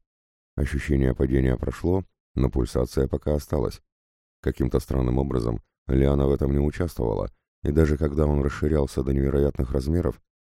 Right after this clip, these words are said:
она ухитрялась сохранять свое положение в пространстве.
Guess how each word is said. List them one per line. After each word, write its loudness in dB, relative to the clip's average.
она 4
ухитрялась 2
сохранять -2
свое 2
положение 0
в -6
пространстве. -6